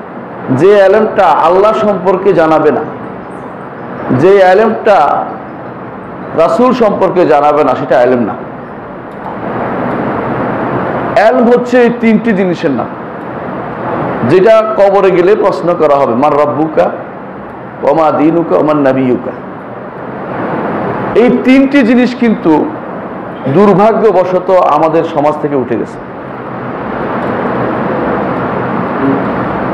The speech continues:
রাসূলুল্লাহ সাল্লাল্লাহু আলাইহি ওয়াসাল্লাম যখন মদিনায় আসলেন, মদিনাতে এই ইলমের মজলিসে কায়েম করেছেন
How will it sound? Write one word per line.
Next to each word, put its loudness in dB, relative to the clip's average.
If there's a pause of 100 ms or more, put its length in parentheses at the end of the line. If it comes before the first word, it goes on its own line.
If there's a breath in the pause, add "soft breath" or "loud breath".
(680)
রাসূলুল্লাহ 4
সাল্লাল্লাহু 4
আলাইহি 4
ওয়াসাল্লাম 2
যখন 2
মদিনায় 2
আসলেন, 2 (880)
মদিনাতে 2
এই 6
ইলমের 4
মজলিসে 0
কায়েম 2
করেছেন -2